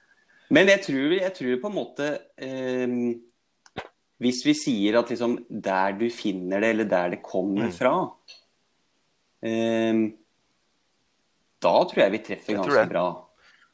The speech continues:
Speaker 1: Lyskilde, altså der lyset
Speaker 2: Ja.
Speaker 1: kommer fra, der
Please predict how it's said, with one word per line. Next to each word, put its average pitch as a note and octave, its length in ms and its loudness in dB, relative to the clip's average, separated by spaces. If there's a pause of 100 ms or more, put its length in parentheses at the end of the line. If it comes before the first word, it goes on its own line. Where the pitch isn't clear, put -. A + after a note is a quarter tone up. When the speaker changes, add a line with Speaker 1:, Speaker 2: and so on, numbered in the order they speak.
(560)
Speaker 1:
Lyskilde, G2+ 680 0
altså A2 200 0
der F#2+ 140 2
lyset F2 400 -4
Speaker 2:
Ja. - 80 -12
Speaker 1:
kommer F#2+ 360 -4
fra, D#3 280 -4 (440)
der F2+ 180 -2